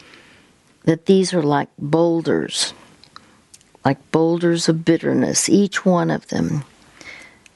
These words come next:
First of all, that she was manipulative. Many times when it wasn't the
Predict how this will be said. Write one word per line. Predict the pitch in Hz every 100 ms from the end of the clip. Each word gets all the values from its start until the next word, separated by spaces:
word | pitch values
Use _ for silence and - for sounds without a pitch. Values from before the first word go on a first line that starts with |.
| _ _
First | - - 208 -
of | 180
all, | 151 151
that | 165 -
she | - 175
was | 165 160 -
manipulative. | 156 165 165 - - - - - 156 160 - - _ _ _ _ _ _ _ _ _ _ _ _ _ _ _ _ -
Many | 104 113 165 165 165
times | - 170 151 143 - - -
when | 175 156
it | - _ _ _ -
wasn't | 175 - 170 _ _ _ - - _ _ _ _
the | - 151